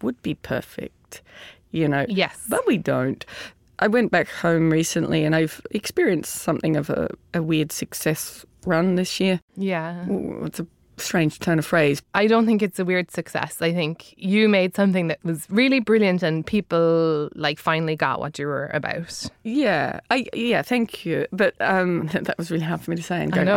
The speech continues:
Speaker 1: "I'll
Speaker 2: know.
Speaker 1: stop it."
Speaker 2: <laughs> Yes.
Speaker 1: Um,
Speaker 2: You
Speaker 1: it's
Speaker 2: stumbled
Speaker 1: just
Speaker 2: down
Speaker 1: a
Speaker 2: the
Speaker 1: little thing. But it's how I'm processing it. Like, it's the, the level of it. You know, I thought,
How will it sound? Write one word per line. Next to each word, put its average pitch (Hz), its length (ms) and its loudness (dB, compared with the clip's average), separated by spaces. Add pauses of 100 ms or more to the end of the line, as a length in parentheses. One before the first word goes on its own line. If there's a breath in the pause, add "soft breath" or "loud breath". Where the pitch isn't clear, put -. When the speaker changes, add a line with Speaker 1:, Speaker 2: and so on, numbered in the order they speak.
Speaker 1:
"I'll - 0 -
Speaker 2:
know. 170 160 2
Speaker 1:
stop 180 220 0
it." - 180 -8
Speaker 2:
<laughs> - 60 -12
Yes. - 600 -2
Speaker 1:
Um, 233 140 4
Speaker 2:
You 240 40 2
Speaker 1:
it's - 120 0
Speaker 2:
stumbled 233 380 4
Speaker 1:
just 226 120 4
Speaker 2:
down 196 100 6
Speaker 1:
a - 20 6
Speaker 2:
the 185 40 6
Speaker 1:
little 175 260 4
thing. 160 380 0 (520 loud breath)
But 220 260 2 (100)
it's - 460 -4 (380)
how 202 240 2
I'm 190 120 2
processing 190 540 0
it. 156 140 -4
Like, 175 180 -2
it's - 300 -10 (180)
the, 180 360 0
the 185 120 0
level 185 420 2 (200)
of 381 160 -4
it. - 500 -8
You 220 120 0
know, 196 180 2
I 208 160 0
thought, - 460 -4